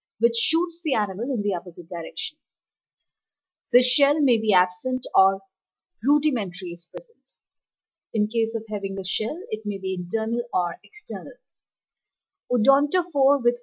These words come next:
a radula is present. Odontophore is the cartilaginous base of radula and is movable, and its movement helps in erecting the teeth of radula. The ink glands, which create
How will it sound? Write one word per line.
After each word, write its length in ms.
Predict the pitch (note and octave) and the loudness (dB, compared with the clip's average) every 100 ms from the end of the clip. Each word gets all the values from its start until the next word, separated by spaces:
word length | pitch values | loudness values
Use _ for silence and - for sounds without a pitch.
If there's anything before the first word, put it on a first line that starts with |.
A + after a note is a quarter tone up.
| A3 | -4
a 60 | |
radula 500 | G3+ F3+ A#3 A3+ G#3 | -2 -2 -2 -2 -2
is 200 | F3 - - | -6 -10 -10
present. 440 | F#3 F3 D#3 - - | -10 -10 -16 -14 -8
Odontophore 680 | G3 G3 G#3+ A#3 - B3+ C4 - | -6 -4 -6 -8 -4 -2 -2 -2
is 160 | G3+ G3+ _ _ _ - | -6 -8 _ _ _ -10
the 60 | |
cartilaginous 880 | G#3+ A#3 A3+ A#3+ B3+ B3 C4 C#4 - | 2 2 2 -2 -4 -4 -4 -4 -4
base 300 | F3 B3+ D#4 B3 | -2 -2 -2 -4
of 120 | G#3+ - | -8 -10
radula 440 | F3 F3+ F3 C4+ D#4+ _ _ _ _ | -14 -10 -6 -6 -8 _ _ _ _
and 140 | F#3+ F#3+ | -4 -2
is 140 | G3 | -2
movable, 480 | G3 F#3+ F#3 G3 F4 - _ _ _ _ _ _ A3+ | -4 -2 -2 -2 -4 -6 _ _ _ _ _ _ -2
and 240 | A3 A3+ | 0 2
its 220 | C4+ - | 0 -2
movement 380 | C#4 E4 F4+ F4 - | -2 0 -2 -4 0
helps 200 | C4 C4 - B3+ | 0 0 -2 -2
in 160 | B3 - | -2 0
erecting 460 | A3+ A#3 - C#4 B3+ | 0 0 -2 -2 0
the 120 | A#3+ - | 0 -2
teeth 240 | C#4 D4 G#3+ | -2 -2 -2
of 100 | F#3 | -4
radula. 360 | F3 F3 D#3+ D#3 _ _ _ _ _ _ _ _ _ _ _ _ _ _ _ | -6 -8 -12 -14 _ _ _ _ _ _ _ _ _ _ _ _ _ _ _
The 140 | G#3+ C#5 C#4 | 4 4 4
ink 220 | D4+ C#4+ | 2 2
glands, 480 | C4+ C4+ G4 - A3 | 2 0 -2 -8 -6
which 220 | A#3 - | -4 -6
create 340 | - A#3 A#3 | -4 -2 -2